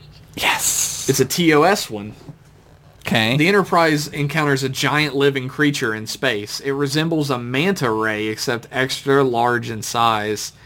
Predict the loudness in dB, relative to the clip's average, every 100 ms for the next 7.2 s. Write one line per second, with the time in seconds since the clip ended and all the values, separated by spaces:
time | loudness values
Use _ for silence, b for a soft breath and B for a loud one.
0 | B B B B 2 4 4 4 4 2
1 | 0 0 -4 -8 0 2 2 0 -6 -8
2 | -8 -6 -4 -2 -2 0 2 2 0 -4
3 | -8 -2 0 0 0 2 4 4 4 2
4 | 0 0 2 2 -2 -10 -14 B B -6
5 | -2 -2 2 2 4 4 4 4 2 0
6 | 0 0 -2 0 0 0 -2 -4 -6 -8
7 | -8